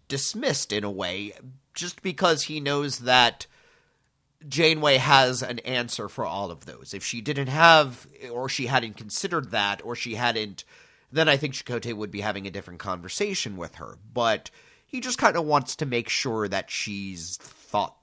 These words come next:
this through. And most likely, Janeway already has thought this through. It's his job to make sure that one percent of doubt is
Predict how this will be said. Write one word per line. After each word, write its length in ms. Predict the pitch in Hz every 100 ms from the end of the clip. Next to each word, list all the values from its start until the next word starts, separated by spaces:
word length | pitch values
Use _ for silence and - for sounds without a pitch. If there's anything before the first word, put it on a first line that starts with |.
| -
this 240 | 98 -
through. 540 | - - 90 80 65 _ _ _ _ _ _
And 140 | 160
most 260 | 170 202 -
likely, 460 | 190 190 165 139 123
Janeway 480 | 135 135 139 131
already 300 | 127 123 147
has 320 | 170 196 170 -
thought 240 | 107 -
this 220 | 98 -
through. 340 | - 76 - _ _ _ _
It's 180 | 101 -
his 200 | 151 135
job 480 | 135 147 135 127
to 720 | - 135 127 123 117 110 107 98 _ 151
make 380 | 151 139 139
sure 400 | - - 147 135
that 180 | 123 117
one 200 | 120 117
percent 400 | 98 107 117 107
of 100 | 92
doubt 320 | 110 98 95
is 420 | 92 101 95 87